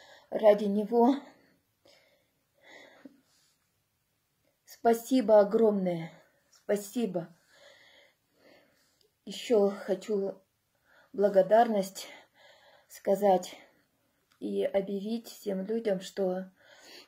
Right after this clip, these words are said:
у Азамата теперь есть адвокат Айман Умарова. Огромное спасибо ей за то, что она взялась за дело Азамата.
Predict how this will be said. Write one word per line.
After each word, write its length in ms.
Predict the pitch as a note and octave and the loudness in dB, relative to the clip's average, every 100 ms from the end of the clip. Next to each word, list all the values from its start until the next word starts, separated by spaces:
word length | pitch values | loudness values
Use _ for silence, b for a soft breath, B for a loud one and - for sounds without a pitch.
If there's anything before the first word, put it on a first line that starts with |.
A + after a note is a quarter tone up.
| _ _ _ _ _ _ B B B G3 | _ _ _ _ _ _ B B B -4
у 60 | |
Азамата 520 | F#3+ G3 G3 A3 A3 | -2 0 -2 -2 -4
теперь 300 | F#3+ F#3 F#3+ | -8 -6 -4
есть 280 | F#3+ F#3+ F#3+ | -2 -4 -2
адвокат 540 | F3+ F#3+ G3 G#3+ A3+ - - _ b b b - | -2 -2 -2 0 -2 -4 -20 _ b b b -6
Айман 460 | F#3 G3 A3 G#3 - | -4 0 0 -2 -6
Умарова. 680 | G3+ G#3+ G#3+ F3 E3 E3 - _ b b b b | -4 -2 0 -2 -6 -14 -18 _ b b b b
Огромное 520 | - F#3 A3+ A3+ G#3+ G3 | -4 0 2 2 0 -2
спасибо 560 | - G3 - B3+ G3 | -4 -8 -4 0 2
ей 480 | G3 G3 F3+ F3 b b b | 2 2 2 0 b b b
за 140 | - F#3+ | -6 -4
то, 160 | A3+ | -2
что 240 | A3+ - F#3+ | -4 -2 0
она 420 | G3+ G3+ G3+ b b b b b b b b b b _ _ B B B B | 0 0 -2 b b b b b b b b b b _ _ B B B B
взялась 540 | F#3 G#3+ G#3 G#3+ G#3 G3 | -8 2 6 6 6 4
за 140 | F#3+ | -4
дело 360 | F3 G#3+ F#3+ F3 | 0 2 2 2
Азамата. 680 | F3+ F#3+ F#3+ F3 F3 E3 | 2 2 2 0 -4 -10